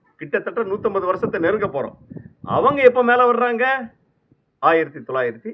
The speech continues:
ஐம்பதுக்கு பிறகு. அதானே உண்மை. ஆயிரத்தி தொள்ளாயிரத்தி ஐம்பதுக்கு பிறகுதான் அவர்கள் என்ன செய்றாங்க? மேலே வர்றாங்க. எங்க வர்றாங்க? மலையகத்திற்கு.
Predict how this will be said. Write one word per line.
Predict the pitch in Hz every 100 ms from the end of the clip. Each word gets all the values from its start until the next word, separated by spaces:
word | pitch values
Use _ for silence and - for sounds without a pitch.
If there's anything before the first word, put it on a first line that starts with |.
| -
ஐம்பதுக்கு | 123 135 135 117 202
பிறகு. | - 110 98 - _ _ _ - _ _ _ - - - - - - - - -
அதானே | 117 202
உண்மை. | 220 240 220 - - - _ - _ _ _ - _ _
ஆயிரத்தி | 170 240 247
தொள்ளாயிரத்தி | 247 220 156
ஐம்பதுக்கு | 147 226 381 - 262
பிறகுதான் | - 214 202 220 330 - -
அவர்கள் | 165 240 247
என்ன | 226 247
செய்றாங்க? | 240 220 202 180 131 113 _ _ -
மேலே | 143 135
வர்றாங்க. | 110 101 92 80 _ _ _ _ _ _
எங்க | 110 143 160
வர்றாங்க? | 156 160 160 233 269 - _ _ _ 110
மலையகத்திற்கு. | 135 190 107 - - -